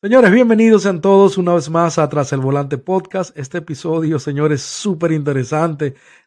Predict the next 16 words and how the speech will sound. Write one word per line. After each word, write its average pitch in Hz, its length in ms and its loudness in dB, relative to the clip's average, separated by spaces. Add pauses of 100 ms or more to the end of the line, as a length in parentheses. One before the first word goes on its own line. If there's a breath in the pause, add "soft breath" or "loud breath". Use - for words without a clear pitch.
Nos 135 320 -8
va 147 60 2
a 147 80 -4
convenir 147 400 -2
a 127 120 -2
todos, 147 320 0
especialmente 135 760 -4
a 117 80 -2
mí. 156 280 -2 (300 soft breath)
Yo 131 140 -6
me 147 80 -2
lo 143 140 0
gocé 131 340 -4
completico, 135 760 -6
aprendí 123 480 -2
muchísimo 135 680 -4